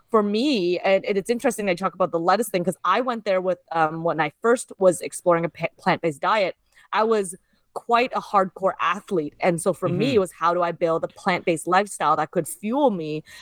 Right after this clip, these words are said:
Speaker 1: And they had some really prolific speakers, like Brandon Brazier being one of them, being an Ironman triathlon who developed the Vega product line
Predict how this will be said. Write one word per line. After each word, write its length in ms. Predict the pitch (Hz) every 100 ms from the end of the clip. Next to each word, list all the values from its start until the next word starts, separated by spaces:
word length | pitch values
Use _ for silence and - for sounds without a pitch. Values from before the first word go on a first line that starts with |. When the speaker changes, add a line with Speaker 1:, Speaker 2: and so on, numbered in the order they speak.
| - -
Speaker 1:
And 120 | 190
they 120 | 202 208
had 340 | 202 240 262
some 260 | 233 185 156
really 600 | 175 214 285 311 269 220
prolific 580 | - 196 180 175 170
speakers, 460 | - - 190 190 175
like 200 | 170 151
Brandon 300 | 196 190 196
Brazier 300 | 185 180 185
being 160 | 180 175
one 120 | 175
of 60 |
them, 100 | 170
being 200 | 165 175
an 100 | 165 -
Ironman 440 | 170 185 180 175
triathlon 480 | 165 156 147 156 180
who 80 | 185
developed 400 | 165 156 160 156
the 60 | 170
Vega 540 | 151 165 170 156 156 - _ _
product 380 | _ 180 180 170
line 400 | 175 165 160 165